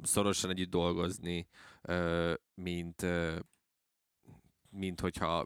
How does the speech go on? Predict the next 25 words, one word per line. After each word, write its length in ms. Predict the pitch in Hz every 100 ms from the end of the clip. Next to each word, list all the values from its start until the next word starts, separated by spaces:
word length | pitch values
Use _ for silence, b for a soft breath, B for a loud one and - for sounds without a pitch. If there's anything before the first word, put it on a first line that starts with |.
| -
ott 160 | 98
lennének 300 | 98 90 82
közvetlen 420 | - 101 98 95 90
közelben. 460 | 95 95 92 98
Ezt 160 | 107 -
mindenki 360 | 135 113 98
tudja 300 | 92 104 95
szerintem, 360 | 92 95 92 95
vagy 100 | 95
mindenki 320 | 104 98 90
át 120 | 98
tudja 220 | - 92 92
érezni, 320 | 92 90 90
aki 400 | 87 - 90 87
élt 320 | - 98 95
valaha 280 | 98 92 92
távkapcsolatban, 920 | - 113 117 113 101 - 101 92 95
hogy 140 | 90 87
azért 260 | 90 90
nyilván 340 | 101 95 98 90
az 100 | 85
teljesen 460 | - 110 104 104
másabb, 340 | 98 95 - 98
mint 180 | 95 92
amikor 340 | 90 -